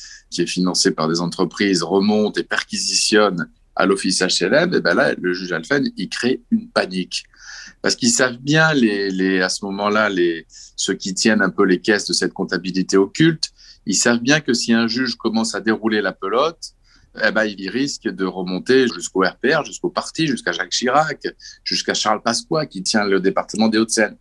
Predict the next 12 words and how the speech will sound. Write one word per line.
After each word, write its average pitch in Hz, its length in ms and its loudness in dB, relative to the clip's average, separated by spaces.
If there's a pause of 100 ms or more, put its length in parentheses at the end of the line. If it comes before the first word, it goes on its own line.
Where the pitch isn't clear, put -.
(560)
Alors, 110 220 4
dans 135 100 0
la 139 140 2
panique, 120 720 0
il 90 140 -6
décide 113 640 0
de, 87 240 4 (200)
d'exfiltrer 117 720 0
Schuller. 95 360 -4 (880)
Alors, 50 300 -2
Didier 90 300 -2
Schuller, 98 420 2